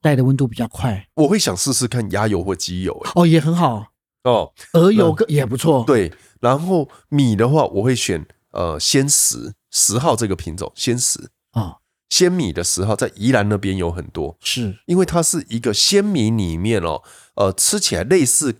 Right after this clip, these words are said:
Speaker 2: 粳米的口感。
Speaker 1: 所以它会比较清爽一点点，
Speaker 2: 对，
Speaker 1: 对不对？
Speaker 2: 它既有鲜米的特质，又有粳米的特质，这一支是这样。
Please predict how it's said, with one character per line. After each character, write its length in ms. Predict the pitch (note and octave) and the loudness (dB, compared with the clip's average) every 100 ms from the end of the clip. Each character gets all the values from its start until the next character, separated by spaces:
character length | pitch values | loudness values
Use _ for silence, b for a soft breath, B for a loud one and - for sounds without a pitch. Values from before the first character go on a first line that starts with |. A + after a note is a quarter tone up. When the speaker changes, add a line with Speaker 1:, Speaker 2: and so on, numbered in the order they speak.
| - | 0
Speaker 2:
粳 120 | G#2+ | 2
米 320 | A#2 D3 F2 - _ _ _ _ _ _ _ - | 2 -2 -4 -12 _ _ _ _ _ _ _ -10
的 100 | F2+ | -10
口 260 | - E2 | -4 -4
感。 220 | G2 - - _ _ _ | -2 -6 -8 _ _ _
Speaker 1:
所 220 | - E3+ | -8 -4
以 60 | C#3+ | -4
它 180 | - F#3 | -2 -2
会 100 | G#3+ | -4
比 80 | |
较 140 | - A#3+ | -6 -8
清 380 | - - F#3+ G3+ | -4 -2 0 -2
爽 280 | - A2+ | -4 -6
一 60 | G2 | -8
点 180 | G2 F2+ | -8 -8
点， 140 | E2+ | -4
Speaker 2:
对， 160 | A#2+ F2 - | -4 -4 -2
Speaker 1:
对 100 | B2+ | -2
不 80 | |
对？ 60 | G2 | 0
Speaker 2:
它 80 | F#3+ | 0
既 200 | - A3 | 0 2
有 120 | C3 | 2
鲜 240 | - F3 | 2 0
米 160 | F#3 A2 | 0 -2
的 100 | E2+ | -4
特 160 | C#3 B2 | -2 -2
质， 200 | - G#2 | -2 0
又 100 | A2 | -2
有 100 | - | 0
粳 140 | G2 | -2
米 160 | A#2+ E2 | -2 -6
的 100 | E2 | -8
特 200 | - F2 | -6 -6
质， 180 | - - | -8 -6
这 140 | A2 | -4
一 80 | G#2+ | -2
支 180 | G#2 G2+ | -2 -4
是 160 | F#2+ | -4
这 180 | E2 D2 | -6 -8
样。 140 | C#2+ | -10